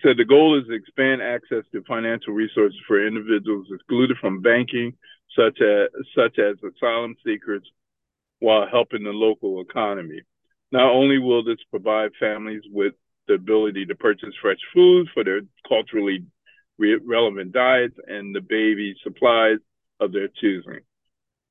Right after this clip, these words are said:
but the pilot program is expected to save New York City more than six hundred thousand dollars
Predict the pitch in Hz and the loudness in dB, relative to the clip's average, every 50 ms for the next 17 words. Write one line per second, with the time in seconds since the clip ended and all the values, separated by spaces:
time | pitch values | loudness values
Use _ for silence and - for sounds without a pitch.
0 | _ _ - 117 107 92 113 104 - - 143 135 131 131 127 127 - 147 127 117 | _ _ 2 2 2 2 -2 -8 0 2 4 6 6 6 4 2 0 0 0 0
1 | 110 117 113 113 110 104 104 101 _ 104 95 _ - _ - 123 120 110 - 113 | 0 -2 -4 -4 -4 -8 -12 -16 _ -18 -20 _ -18 _ -2 -2 -2 -2 -4 -12
2 | 110 _ - 110 - _ - 127 113 113 113 113 110 107 107 107 107 110 110 107 | -16 _ -14 -16 -14 _ 0 2 4 4 2 2 0 -8 -8 -4 -2 0 0 0
3 | - - - - 113 104 104 104 98 98 98 104 104 98 95 - - - 127 113 | -2 -6 -6 -4 -4 -4 -4 -6 -8 -8 -6 -4 -4 -4 -6 -8 -6 -6 -6 -6
4 | - - 117 107 107 107 _ - 110 101 98 101 104 104 98 101 98 95 98 107 | -2 -4 -4 -4 -4 -8 _ -2 -2 -2 -2 -2 -6 -8 -8 -6 -4 -4 -4 -6